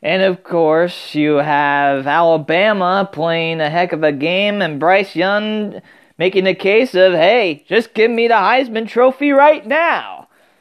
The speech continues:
as he had a great game by itself facing against number one Georgia with that Georgia defense,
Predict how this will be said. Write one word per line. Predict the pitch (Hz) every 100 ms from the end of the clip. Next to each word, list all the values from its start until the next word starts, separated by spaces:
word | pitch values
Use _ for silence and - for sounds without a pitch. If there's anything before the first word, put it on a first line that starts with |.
| _ _ _ _ -
as | 151 147
he | 170
had | 165 151
a | 143 143 135
great | 135 - 190 220 185 160
game | 170 185 175 139 127 131 147 _ _ _ _ _
by | 147 147
itself | 147 139 - - 160 139 139 -
facing | 147 147 147 135
against | 127 135 131 -
number | 131 131
one | 127 123 127 127
Georgia | 113 123 131 131 120 117 120
with | 113
that | 117 113 -
Georgia | 113 131 123
defense, | 101 120 135 - 107 98 104 -